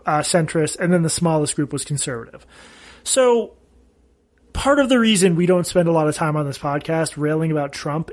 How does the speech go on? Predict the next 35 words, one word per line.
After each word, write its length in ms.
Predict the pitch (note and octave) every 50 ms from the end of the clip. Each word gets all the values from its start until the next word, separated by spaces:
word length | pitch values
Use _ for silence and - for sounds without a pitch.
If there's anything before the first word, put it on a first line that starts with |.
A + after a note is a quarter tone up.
| - _ _ _ _ -
and 260 | F#3 F#3+ F#3+ F3 E3
you, 80 | F#3+ F#3
Kate, 260 | - - G#3+ G3+ G3
you 80 | F#3 E3
can 120 | - E3+
tell 120 | D#3+ E3+
me 60 | D#3+ D#3
if 60 | C3+
this 100 | C#3+ C#3+
applies 300 | - - D3 C3+ C3 -
to 100 | - D#3
both 280 | F#3+ A3+ A3+ A3 -
of 120 | - D3 C3+
us. 220 | C3+ C3 C#3 -
I 80 | D#3 D3+
think 200 | - F3 D#3+ -
it, 200 | D3 B2+ - - _
I 60 | D#3+
think 140 | C#3+ F#3+ F#3
it 60 | D3+
does. 160 | B2+ C3+ C3
It's 100 | C#3 C#3
like, 200 | E3 D3+ C#3+ - - - - - - - - - -
you 100 | G#3+ A3
could 160 | - C#4 -
sort 200 | - D#4+ F4+ D#4
of 140 | C4+ F3 -
do 160 | - G3 F#3+
that 300 | F#3+ E3+ D3 - - -
forever, 600 | - - - E3+ D#3+ F#3 G3+ F3+ A2 A2+ A2 A#2
right? 280 | A#2+ B2 C#3 E3+ G3+ G3+
Like, 140 | F#3 F3+
there 120 | - G#3+ G#3+
is 120 | G#3 E3+
an 140 | F#3 F3+